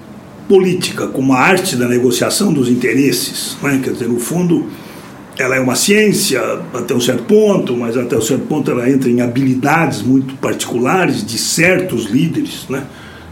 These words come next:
Que alguns líderes têm, outros não. O carisma, a habilidade pra emocionar, a habilidade pra convencer,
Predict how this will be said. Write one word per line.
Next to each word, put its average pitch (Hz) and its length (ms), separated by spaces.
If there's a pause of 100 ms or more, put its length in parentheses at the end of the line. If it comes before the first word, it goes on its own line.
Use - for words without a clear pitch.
Que - 80
alguns 113 380
líderes 120 340
têm, 151 260
outros 120 300
não. 165 260 (720)
O 135 100
carisma, 156 640 (680)
a 113 160
habilidade 110 840 (300)
pra 110 100
emocionar, 127 880 (420)
a 127 100
habilidade 123 600
pra 117 160
convencer, 160 1000